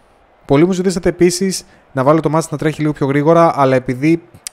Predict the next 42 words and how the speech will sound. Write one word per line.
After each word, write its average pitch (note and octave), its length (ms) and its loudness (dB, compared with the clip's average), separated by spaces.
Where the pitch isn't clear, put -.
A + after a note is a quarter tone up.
πρέπει D3 160 -6
να D#3 80 -4
περιγράφω C#3+ 460 2
τις B2 140 -12
φάσεις, B2+ 360 -2
δεν D3 140 -4
μπορώ D#3+ 140 0
να C#3+ 60 -4
τις B2 80 -10
βλέπω B2+ 220 -2
να A#2 60 -2
γίνονται A2+ 340 -6
τόσο A#2+ 240 -4
γρήγορα, A2+ 340 -2
θέλω C#3 160 -4
να C#3+ 80 -4
είναι C#3+ 100 -6
πιο D3 380 0
ρεαλιστικός C3+ 600 -2
ο D#3 40 2
ρυθμός. C3 480 -4
Δεν D3 220 0
είναι D#3+ 100 0
ούτε F3+ 160 0
πάρα D#3 180 4
πολύ C3+ 180 -2
αργά, D#3+ 360 2
αλλά D3 180 0
ούτε D3+ 200 -4
και C#3+ 100 -6
να C#3 60 -6
πηγαίνει C#3 260 -4
σαν C3+ 160 -6
σφαίρα C#3 260 0
και C3+ 100 -6
δεν C3 100 -4
καταλαβαίνω C3 400 -2
τι C3 200 -6
βλέπω B2 320 2
αυτή A#2+ 160 -4
τη B2 60 -6
στιγμή. A#2+ 440 -8